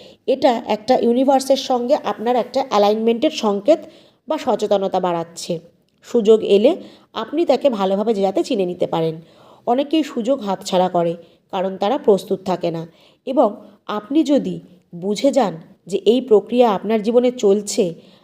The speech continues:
আপনার মন এখন আগের মতন ভারী নেই, চিন্তাগুলো আসে কিন্তু আগের মতন টিকে থাকে না, আপনি এখন সেগুলোকে ত্যাগ করতে শিখে গেছেন। আর এই সমর্পণই সবচেয়ে বড় ইঙ্গিত, কারণ যখন সমর্পণ আসে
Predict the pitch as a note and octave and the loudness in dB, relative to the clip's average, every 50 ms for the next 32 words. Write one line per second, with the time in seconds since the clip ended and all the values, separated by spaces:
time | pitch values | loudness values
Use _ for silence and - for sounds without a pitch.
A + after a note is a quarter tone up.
0 | _ _ - - - A3+ A#3+ A#3 G#3+ G#3+ G#3+ G#3 A3 A#3 A#3+ A#3 A#3 A#3+ C4 B3 | _ _ -14 -8 -2 -2 0 0 0 2 2 2 2 2 2 0 0 -2 -4 -4
1 | - - F3+ F3+ G3 A3 A3+ A#3 A#3 A#3 A#3 B3 A#3+ G#3+ G#3 F#3 G3 F3+ G3+ A#3+ | 0 -2 -2 0 2 0 2 2 0 0 0 0 -2 -2 -4 -2 0 2 2 4
2 | B3+ B3 A#3+ G3+ F3 D#3+ - - - - - - - _ _ - - C4+ C4 A#3+ | 4 6 4 4 4 0 -8 -16 -20 -20 -20 -20 -20 _ _ -6 -6 -6 -2 0
3 | D4 C#4 B3 D4 D4 C#4+ B3 G#3+ A3+ A3 - - C#4 G3+ G3 - - - - - | 0 0 2 4 4 4 4 2 0 -4 -4 -4 -4 -4 -4 -6 -12 -10 -4 -2
4 | C4+ B3+ - - - - G#3+ G#3+ G#3+ A#3 B3 B3+ C4 C4 C#4 C#4+ C4+ C4+ A#3+ G#3 | -2 0 -2 -4 0 0 0 4 4 4 4 4 2 0 0 -2 -4 -4 -6 2
5 | G#3+ A3+ A3 G#3 F#3+ F3 - F#3 F3 E3+ E3 E3 - - _ _ _ _ _ _ | 2 2 2 2 -2 0 0 -2 -2 -2 -6 -10 -14 -20 _ _ _ _ _ _
6 | - G3+ G3 - G3+ G#3+ G#3+ G#3 G#3+ A3+ G#3+ - - G#3 G3 G#3+ G#3+ G#3 G#3 C#4+ | -10 -10 -8 -4 0 0 0 2 0 -2 -4 0 0 0 2 2 2 2 2 -2
7 | G3 - A3+ G3+ G3 G3 G3+ - G3+ F#3 - - G#3 G3+ - G3 - - F#3 E3+ | -2 0 0 0 0 0 -2 -2 -2 -2 0 -4 -6 -6 -6 -8 -4 -4 -2 -2
8 | F3+ E3+ E3+ - - F3 E3 E3 - _ _ - - - - - _ F3+ F#3 - | -2 -4 -4 -4 -6 -6 -6 -8 -14 _ _ -20 -20 -20 -20 -10 _ -6 -6 -2
9 | - - B3 C#4+ C#4+ - - A3 G3 G#3 A#3+ A#3+ A#3+ D4 C#4+ B3+ A3 G#3+ A#3 - | 2 4 4 4 2 0 -2 -2 2 2 2 2 4 4 4 4 2 -4 -8 -12
10 | - - - _ _ _ - G#3+ G3+ G3+ - - - A3+ G#3 F#3+ G3 F#3 G3+ G#3 | -18 -20 -20 _ _ _ -6 -6 -6 -6 -6 0 2 2 4 6 6 4 4 2
11 | - D#3 F3 E3+ F3 E3+ D#3+ E3 E3 - - _ _ _ _ _ _ _ _ F#3 | 0 -4 -8 -8 -8 -8 -8 -10 -10 -12 -20 _ _ _ _ _ _ _ _ -6
12 | F3+ F#3 G3 G#3 A3+ G#3 - - - _ F3 E3+ F#3 F3 F3+ - G3+ G3 - - | -4 -4 -4 -4 -6 -10 -14 -20 -20 _ -2 0 0 0 0 -2 -4 -4 -4 -2
13 | - F#3+ F#3 A3+ B3+ B3 B3+ D#4 D4 C#4+ C#4+ C4+ C4+ - A3+ G3+ | -2 0 2 2 0 2 2 2 2 2 0 -2 -2 -2 -2 -2